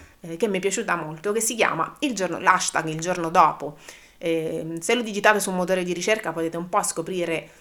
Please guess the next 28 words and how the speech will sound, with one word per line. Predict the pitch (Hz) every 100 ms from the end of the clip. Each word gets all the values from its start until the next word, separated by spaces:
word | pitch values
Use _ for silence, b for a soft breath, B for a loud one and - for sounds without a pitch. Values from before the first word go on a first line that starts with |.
| b -
eh, | 165 - - - 69 71 -
di | - - 202
cosa | 202 185 175
si | 269
tratta, | - - - - 202 - - 427
in |
risposta | 339 277 - 190 - 311
a | 294
Beppe | 226 226 254
Grillo, | 277 226 180 180 175 175 - - b b b b b
che | -
ha | 320
affermato | - 330 381 269 165 165 196 214
che | 403 226 - - - - -
è | 453 440
qualcosa | 311 311 269 247
di | 208
strano | 196 233 185 165 165
che |
uno | 170
stupro | 165 - 170 160 160
venga, | 156 156 156 147 147 143 143 B B B
eh, | - 175 160 151 151 - -
denunciato | - - 170 208 196 185 170 170
otto | 165 175
giorni | 160 165 165 160
dopo. | 156 143 147 156 151 b b b b b _ - -
Ora, | 233 180 165 -